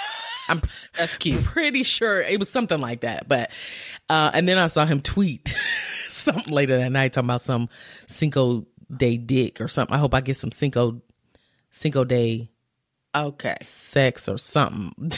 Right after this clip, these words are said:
Speaker 2: <laughs> tonight or
Speaker 1: All
Speaker 2: something.
Speaker 1: right.
Speaker 2: Girl, anywho. So he,
Speaker 1: And I'm
Speaker 2: his
Speaker 1: sure
Speaker 2: birthday
Speaker 1: he
Speaker 2: was
Speaker 1: did.
Speaker 2: this weekend, and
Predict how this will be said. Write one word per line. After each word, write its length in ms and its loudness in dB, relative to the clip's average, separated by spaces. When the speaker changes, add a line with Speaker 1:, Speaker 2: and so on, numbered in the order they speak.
Speaker 2:
<laughs> 260 -2
tonight 560 0
or 40 2
Speaker 1:
All 120 4
Speaker 2:
something. 200 2
Speaker 1:
right. 100 -2
Speaker 2:
Girl, 160 2
anywho. 580 0
So 160 2
he, 720 4
Speaker 1:
And 100 2
I'm 80 4
Speaker 2:
his 80 0
Speaker 1:
sure 120 2
Speaker 2:
birthday 120 0
Speaker 1:
he 40 2
Speaker 2:
was 140 2
Speaker 1:
did. 60 -2
Speaker 2:
this 160 2
weekend, 640 0
and 500 2